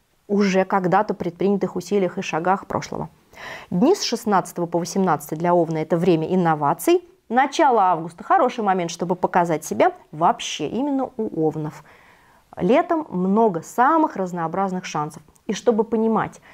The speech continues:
какие из этих шансов могут вылиться в конкретные, э, реальные события, в реальный успех, я советую личный расчет "Знаки судьбы две тысячи двадцать четыре", который по вашему индивидуальному гороскопу расскажет, в каких из сорока сфер жизни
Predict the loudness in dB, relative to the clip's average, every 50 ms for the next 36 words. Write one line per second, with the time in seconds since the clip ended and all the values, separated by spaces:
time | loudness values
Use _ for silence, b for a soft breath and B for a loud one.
0 | B B B B B 0 2 2 2 2 2 4 4 4 2 0 -2 -2 -6 -4
1 | -2 0 0 0 -2 -6 -8 -4 -2 -2 0 0 -2 0 2 2 2 2 2 -2
2 | -4 -14 -8 _ 2 2 2 2 0 0 0 2 2 2 2 0 -6 -8 -8 -10
3 | -12 -16 _ _ _ _ _ -12 -8 -6 -6 -6 -8 -6 -2 2 4 4 4 4
4 | 4 2 2 0 -4 -6 -6 -4 -4 -4 -2 -4 -8 -8 -10 -12 -12 -12 -14 _
5 | _ -4 0 2 2 2 2 0 -2 -6 -8 -8 -4 -4 -4 -4 -6 b b b
6 | b b b b b b b _ 0 0 2 2 2 -2 0 2 2 2 2 2
7 | 2 2 2 2 2 0 0 0 -4 -4 -2 -2 -2 -2 0 0 0 2 2 2
8 | 2 2 2 0 -4 -8 -8 -8 -4 0 0 0 2 0 -4 -2 -2 -4 -4 -2
9 | -6 -2 0 -2 -2 -2 -4 -6 -6 -10 -10 -6 -6 -4 -4 -6 -8 -10 -16 _
10 | _ _ _ -2 0 2 2 2 4 4 4 2 0 -2 -4 -4 -2 2 2 0
11 | 0 -2 -4 -6 -4 -4 -4 -2 0 0 0 0 -2 -4 -4 -4 -4 -4 -2 0
12 | 0 2 2 2 0 0 -2 -2 -2 0 0 2 2 -2 -6 B B B -6 -2
13 | -2 0 2 2 0 0 0 -6 -8 -8 -10 -4 -2 0 0 0 -2 0 2 2
14 | 2 2 0 -4 -6 -2 0 0 0 0 -2 0 0 0 2 0 -2 -6 -6